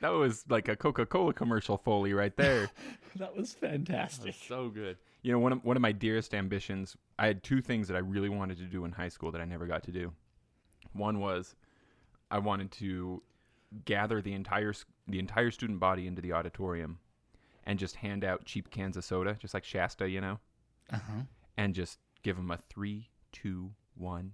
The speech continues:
Speaker 1: and have everybody pop it at the same time. I thought it would be so satisfying.
Speaker 2: That would be cool, but where did this derive from?
Speaker 1: I don't, I honestly don't know.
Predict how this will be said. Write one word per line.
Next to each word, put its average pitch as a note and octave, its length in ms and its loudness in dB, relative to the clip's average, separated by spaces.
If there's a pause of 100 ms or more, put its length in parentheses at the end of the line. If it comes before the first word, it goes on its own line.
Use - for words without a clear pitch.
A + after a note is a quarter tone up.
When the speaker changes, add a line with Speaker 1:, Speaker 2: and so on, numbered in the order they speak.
(100)
Speaker 1:
and E2+ 260 -8 (840)
have F#2 140 -8 (100)
everybody F2 380 -4
pop - 280 -4
it D#2+ 60 -8
at - 60 -8
the - 80 -16
same D2+ 200 -10
time. C#2+ 280 -12
I - 60 -12
thought F#2 160 -8
it F2 40 -4
would E2 80 -8
be E2 80 -10
so E2 600 -8 (220)
satisfying. D2 600 -12 (840)
Speaker 2:
That D#3+ 180 4
would G#3 140 4
be F#3 100 0
cool, G#2 220 2
but E2 220 -2 (380)
where C3+ 100 -2
did C3+ 140 -2
this C3+ 140 -6
derive G#2+ 360 -2
from? - 260 -12 (460)
Speaker 1:
I - 80 0
don't, A2+ 140 -2 (220)
I G#2+ 80 -2
honestly G2+ 340 -2
don't E2 160 -6
know. C#2+ 140 -14